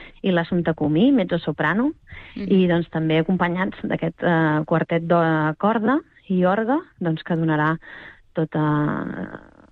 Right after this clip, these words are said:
Speaker 1: tot aquest acompanyament necessari en aquesta, en aquest concert.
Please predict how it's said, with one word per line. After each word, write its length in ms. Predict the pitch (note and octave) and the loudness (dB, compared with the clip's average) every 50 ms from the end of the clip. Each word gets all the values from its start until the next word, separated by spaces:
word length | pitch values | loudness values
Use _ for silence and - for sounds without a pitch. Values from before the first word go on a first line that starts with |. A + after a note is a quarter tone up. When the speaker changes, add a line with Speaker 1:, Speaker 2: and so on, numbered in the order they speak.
| - - - - | -20 -20 -18 -14
Speaker 1:
tot 140 | - E3+ F#3 | -4 -2 0
aquest 160 | E3+ F3 E3+ | 0 2 2
acompanyament 720 | F3 - - E3+ F3 - E3+ E3 E3 D#3+ D#3+ D#3 D#3 E3 | 0 2 2 0 2 4 4 4 4 4 4 4 4 4
necessari 420 | E3 F3 E3+ F3 D#3 - E3+ D#3+ D#3+ | 2 2 2 0 0 2 2 2 4
en 80 | D#3 | 2
aquesta, 840 | D#3+ D#3 D#3 D3+ - - - E3+ D#3+ D#3 D3+ D3 D3 C#3+ C#3 C#3 - - | 2 2 -2 -4 -6 -6 -2 0 0 0 0 0 0 -2 -2 -4 -6 -6
en 100 | D#3+ E3 | -4 -2
aquest 220 | D#3+ - E3 - | 0 0 0 -2
concert. 560 | - - D#3 D#3+ D#3+ - - - F3+ B3 - | 0 0 0 0 0 2 2 2 2 2 0